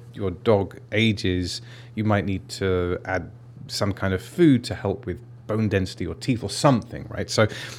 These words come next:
so it naturally changes. And I, I've heard this before, that when people look in the mirror and they've reached a certain age, they're shocked at the old face that is staring back at them, right? And the human fact of it is that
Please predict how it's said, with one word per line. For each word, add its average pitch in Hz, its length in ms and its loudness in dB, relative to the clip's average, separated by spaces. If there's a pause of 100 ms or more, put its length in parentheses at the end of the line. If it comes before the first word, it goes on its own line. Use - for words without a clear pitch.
so 120 100 6
it 113 80 6
naturally 120 280 4
changes. 117 340 4
And 120 180 6
I, 120 100 6
I've 113 120 6
heard 165 240 8
this 131 120 2
before, 120 400 2
that 107 120 2
when 104 180 4 (600)
people 117 420 4
look 110 220 2
in 101 80 2
the 98 60 2
mirror 113 380 8
and 95 100 2
they've 98 140 4
reached 104 160 2
a - 60 -6
certain 101 240 2
age, 104 180 2
they're 92 120 0
shocked - 600 4
at 98 300 -10
the 101 300 -4
old 113 320 2
face - 420 0
that 101 160 -6
is 98 140 -2
staring 104 540 0
back 107 300 0
at - 120 -6
them, - 240 -8 (340)
right? 82 160 -4 (800)
And 135 420 10 (260)
the 117 100 -4
human 127 380 0
fact - 460 -4
of - 80 -10
it - 140 -10
is 101 220 -4
that 113 360 2